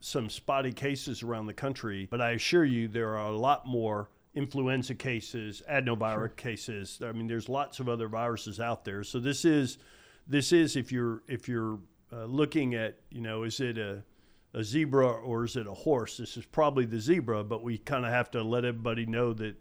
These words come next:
Speaker 1: it's rearing its ugly head, uh, because of vaccinations. C-, Casey, can you talk about the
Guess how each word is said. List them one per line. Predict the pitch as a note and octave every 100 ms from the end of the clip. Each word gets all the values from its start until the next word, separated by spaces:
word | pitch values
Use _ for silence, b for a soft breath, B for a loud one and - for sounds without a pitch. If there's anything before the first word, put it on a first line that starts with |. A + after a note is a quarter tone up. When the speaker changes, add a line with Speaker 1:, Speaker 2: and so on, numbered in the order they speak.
| -
Speaker 1:
it's | A2+ - - B2
rearing | B2+ B2
its | A#2+ -
ugly | A#2 A2+ G#2+
head, | C3 B2 A2 A2 b b b b
uh, | A2+ A2
because | A2+ C3+ A#2
of |
vaccinations. | A2+ A#2 - A#2+ B2 B2+ G#2 - -
C-, | - -
Casey, | F#3 F3+
can | - F3
you | A3
talk | - D3+ D3+ E3
about | D3 C#3+
the | B2+